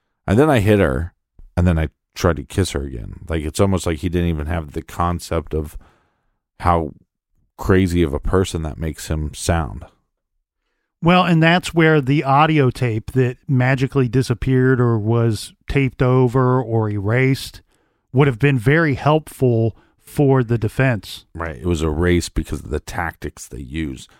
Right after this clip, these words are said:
Speaker 1: But that doesn't mean that the f-, confession is false. Just, you know, if you, if you tell somebody, "Hey, if, if you lie to me, I'm gonna chop off your fingers," you're not supposed to do that. But if you do that and the person confesses and it's truthful,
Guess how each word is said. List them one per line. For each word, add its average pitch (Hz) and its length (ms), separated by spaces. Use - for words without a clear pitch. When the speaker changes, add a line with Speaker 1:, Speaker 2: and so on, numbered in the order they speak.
Speaker 1:
But 87 140
that 101 180
doesn't 82 340
mean 90 280
that 73 180
the 69 80
f-, - 100
confession 78 640
is - 160
false. - 580
Just, 85 280
you 87 140
know, 69 240
if 80 120
you, 90 280
if 85 220
you 98 100
tell 95 240
somebody, 85 400
"Hey, 95 320
if, - 260
if 87 200
you 92 120
lie 101 260
to 92 80
me, 87 140
I'm 87 140
gonna 80 240
chop - 380
off 87 200
your 80 60
fingers," 90 480
you're 95 80
not 95 260
supposed 117 400
to 85 60
do 80 240
that. 76 280
But 85 120
if 85 120
you 101 160
do 98 240
that 82 300
and 80 100
the 80 80
person 80 360
confesses 78 600
and 76 180
it's - 280
truthful, 78 640